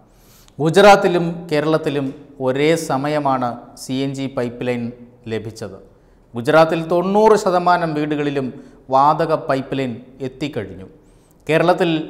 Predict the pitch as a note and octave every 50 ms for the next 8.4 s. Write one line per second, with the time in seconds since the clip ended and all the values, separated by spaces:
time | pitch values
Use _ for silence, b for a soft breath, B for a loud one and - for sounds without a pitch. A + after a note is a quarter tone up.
0 | - D3+ D3 C#3+ D3 - - F3+ F3+ D#3+ D3+ D#3 E3 D#3+ E3 D#3 D#3 D3+ D3 C#3
1 | C#3+ - - - C#3 B2+ C#3+ C#3+ C3+ - - E3+ D3+ C#3 C#3 - - - C#3 C#3
2 | C#3 C3+ C3+ C3+ C#3 C#3 C3 C3 B2+ A#2+ B2 B2 - C3+ B2+ B2 A2+ - A2+ G2+
3 | G2 G2 G2+ G2+ - - - _ b b b b b b b b b b - F3
4 | G3 A3+ B3+ C#4 C#4 A3+ F3+ C#3+ B2 A#2+ - - - - C3 C#3 D3 E3+ F#3+ F#3+
5 | F#3+ G#3+ G3 G3 F#3+ G3 G3+ F#3+ F3+ F3 F#3 F3+ E3+ D#3+ D#3+ E3 F3+ F#3+ F#3+ E3
6 | F3 E3+ E3+ E3+ E3 E3+ E3 E3 D#3+ E3 - D#3 C#3 C#3 D3 D3 D#3 D3+ D3+ D3+
7 | D3 D3 C#3 C3+ C3+ D3+ E3+ F#3+ G3 F#3 E3+ D#3+ D3 C#3 C#3 C3+ C3+ C3 B2 A#2+
8 | A2+ A2+ A2 A2 A2+ A2 G#2+